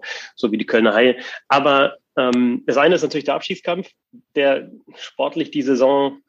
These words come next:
dann ja doch sehr, sehr interessant macht, weil, weil jedes Spiel dann wirklich entscheidend ist. Und das ist dann, was man sich wirklich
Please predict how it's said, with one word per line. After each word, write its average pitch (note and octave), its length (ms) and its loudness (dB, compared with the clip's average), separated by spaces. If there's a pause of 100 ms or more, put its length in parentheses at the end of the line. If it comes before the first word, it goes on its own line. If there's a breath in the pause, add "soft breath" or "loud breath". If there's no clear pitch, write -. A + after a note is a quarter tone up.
(180)
dann B2+ 360 -2 (140)
ja B2 240 2
doch - 460 -4
sehr, C#3 160 0
sehr D3 100 4
interessant C#3 400 0
macht, C3 220 -4
weil, B2 260 -2 (100)
weil A#2 200 -4
jedes A#2+ 200 -2
Spiel B2 220 -2
dann A2+ 280 -2 (120)
wirklich B2 280 -6
entscheidend A#2+ 420 0
ist. - 260 -6 (460 loud breath)
Und A2+ 120 -8
das A#2 120 2
ist A#2 180 0
dann, A#2 80 2
was A2 160 0
man G#2 100 -4
sich G#2+ 140 -4
wirklich - 400 -2